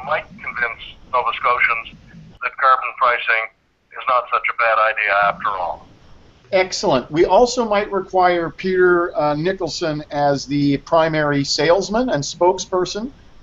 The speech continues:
Speaker 2: for pushing the carbon price. If you can explain it that clearly, um, then, then I think that's, that's gonna work. Okay, so you all heard it. Um, twenty-five percent cash rebates to low-income people up to the median,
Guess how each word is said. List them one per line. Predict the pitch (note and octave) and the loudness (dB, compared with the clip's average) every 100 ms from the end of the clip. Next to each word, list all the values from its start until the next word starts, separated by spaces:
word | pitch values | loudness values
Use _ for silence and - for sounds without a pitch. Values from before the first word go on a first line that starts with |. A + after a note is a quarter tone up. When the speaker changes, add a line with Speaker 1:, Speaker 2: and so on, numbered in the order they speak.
| - | -8
Speaker 2:
for | C#3+ | 0
pushing | E3+ E3 | 2 2
the | D#3+ | -4
carbon | D3+ D#3+ D#3+ E3+ | 4 6 6 2
price. | F3+ G#3 B3+ | 0 0 -2
If | D#3+ A#2+ | -4 -2
you | D#3 | -2
can | F3+ F3 | 0 0
explain | C#3+ - E3+ E3+ | -2 -2 0 2
it | D#3+ | 2
that | D#3 F#3+ - | 4 2 0
clearly, | F3+ E3+ F3 A#3+ D4 - - - - | 2 4 4 2 -4 -14 -20 -20 -2
um, | C#3+ D3+ D3 D3 - | 2 4 4 2 -2
then, | C3 D#3 D3+ C#3+ | 0 2 2 -2
then | B2+ D3+ D3 | 0 2 4
I | D3 | 4
think | C#3+ E3+ E3+ - | 2 -4 -6 0
that's, | D#3 D#3+ - - | 2 2 -4 -4
that's | D3 D3+ | 0 0
gonna | - D3+ | 0 0
work. | C#3+ B2+ - - | 4 4 2 -2
Okay, | F#3 F3+ D#3 - - - - | 0 4 2 2 -12 -20 -20
so | - E3 | -2 0
you | D#3 F3 | 6 8
all | F#3+ G3 | 8 6
heard | D#3 F3+ | 4 2
it. | B3 - - - - - | 2 -4 -16 -20 -20 -2
Um, | C#3+ C#3+ C#3+ C#3 | 4 6 6 2
twenty-five | F3 F#3 G3 F#3 F3+ | -4 -4 0 -2 -2
percent | E3+ D#3 E3 D3 | -4 -8 -8 -4
cash | D#3+ D#3+ C#3 | -2 -2 -4
rebates | D#3 E3+ D#3+ E3 D#3+ - - - - | -10 -4 -2 -2 -4 -16 -20 -20 -20
to | - D3+ D3 D3 C#3 B2+ | -6 -2 0 2 0 0
low-income | B2+ D3+ E3+ E3 D#3 D#3+ | 4 6 6 4 2 0
people | C#3+ D#3 D3+ | 0 -2 2
up | D3 | 2
to | C3+ | 2
the | C3 | -2
median, | D3+ D#3+ E3 D#3+ | -2 -4 -6 -8